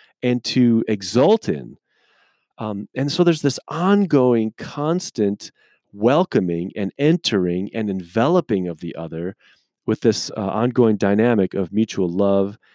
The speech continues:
and appreciation and delight. And I came to think about, um, God as an eternal community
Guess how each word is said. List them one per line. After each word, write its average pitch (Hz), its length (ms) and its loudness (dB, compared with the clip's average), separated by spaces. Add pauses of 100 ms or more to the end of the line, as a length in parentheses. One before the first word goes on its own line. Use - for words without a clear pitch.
(160)
and 95 100 -6
appreciation 95 840 -2
and 85 140 -8
delight. 87 580 -4 (960)
And 95 360 -4
I 87 60 -10
came 107 240 -2
to 92 60 -6
think 110 260 0
about, 90 380 0 (520)
um, 87 420 -6 (400)
God 95 520 0 (260)
as 101 200 -2
an 92 120 -4
eternal 135 440 -2
community 101 800 -4